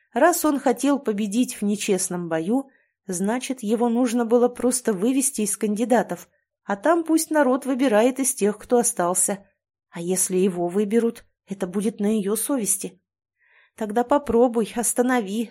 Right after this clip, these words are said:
за ним молодая ведьма. Провела председателя Ворониха, затем вернулась домой, опять взяла миску в руки, но смотреть не стала. Задумалась о том,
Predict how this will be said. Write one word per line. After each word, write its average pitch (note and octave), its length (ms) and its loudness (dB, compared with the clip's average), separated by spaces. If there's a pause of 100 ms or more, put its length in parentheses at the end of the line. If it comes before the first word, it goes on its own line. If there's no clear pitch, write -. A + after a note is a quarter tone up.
(140)
за A3+ 220 0
ним A3+ 180 0
молодая A#3+ 540 4
ведьма. A3+ 520 0 (880)
Провела B3+ 400 4
председателя C4 720 2
Ворониха, A3 640 -2 (200)
затем A#3 400 0
вернулась G#3 500 2
домой, G3+ 460 -2 (320)
опять F#3+ 420 -4
взяла F3+ 340 0
миску F3 380 -4
в E3 100 -12
руки, A#3+ 460 0 (400)
но A#3 240 0
смотреть B3+ 540 -4
не A3+ 100 -2
стала. E3+ 640 -4 (380)
Задумалась G3 640 2
о D#3+ 80 0
том, C4+ 400 2